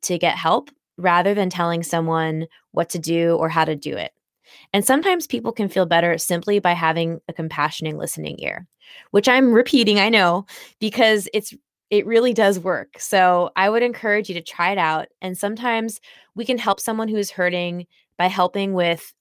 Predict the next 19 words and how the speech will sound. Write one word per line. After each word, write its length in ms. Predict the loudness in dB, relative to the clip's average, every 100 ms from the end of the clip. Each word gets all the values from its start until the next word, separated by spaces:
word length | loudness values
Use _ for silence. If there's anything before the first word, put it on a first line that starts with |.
| _
also 340 | 0 2 0 0
helping 340 | -2 -2 -2
with 180 | -4 -2
logistical 600 | -2 -2 -4 -6 -8 -6
stuff, 380 | 0 2 2 0
like 240 | -2 0
helping 340 | -2 -2 -2
someone 340 | -4 -4 -4 -6
find 240 | -6 -4
a 60 | -4
therapist, 800 | 0 2 2 2 0 0 -4 -12 _ -20 -20 -20 -2
uh, 260 | 2 4 2
return 400 | 0 -2 0 0
some 220 | 0 -4
clothes 540 | -2 2 4 4 2 0
from 160 | 0
their 180 | 0 0
online 320 | -2 -2 -6
shopping, 880 | -2 2 2 2 0 0 0 -2 -6